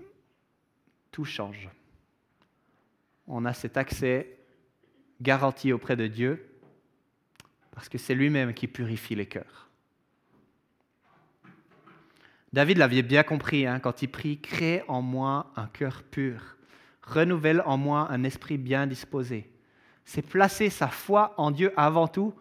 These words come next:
pour faire son œuvre en nous. Et oui, en Jésus, en Jésus-Christ, nous voyons Dieu.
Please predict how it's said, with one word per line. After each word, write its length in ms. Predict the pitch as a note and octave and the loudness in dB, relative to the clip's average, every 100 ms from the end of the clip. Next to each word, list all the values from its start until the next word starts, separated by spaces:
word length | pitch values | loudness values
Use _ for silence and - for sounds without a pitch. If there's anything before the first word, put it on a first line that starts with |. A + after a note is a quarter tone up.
| - _ _ | -20 _ _
pour 160 | - | -6
faire 220 | - G3+ - | 4 4 4
son 300 | - F3 F#3 | 0 2 4
œuvre 280 | F#3+ C#3+ - | 4 2 0
en 140 | C#3+ | 0
nous. 180 | C#3+ C3 - _ _ _ _ _ _ _ _ _ | 2 -2 -6 _ _ _ _ _ _ _ _ _
Et 80 | C#3+ | 2
oui, 360 | C#3+ F#3+ A3 - - _ _ _ _ _ _ _ | 4 4 2 -4 -16 _ _ _ _ _ _ _
en 120 | B2 B2 | -6 -4
Jésus, 520 | C3 C3+ C3+ C3+ - _ _ - | -4 -4 -6 -8 -10 _ _ -14
en 80 | |
Jésus-Christ, 720 | A2+ B2 C3 - B2 - - - _ _ _ _ _ _ _ | -6 -4 -6 -10 -10 -10 -20 -20 _ _ _ _ _ _ _
nous 280 | A2+ A2+ B2 | -8 -8 -10
voyons 480 | G#2+ A2 A2 G#2+ A#2+ | -6 -4 -2 -6 -10
Dieu. 320 | G#2+ G2+ G#2+ | -12 -8 -8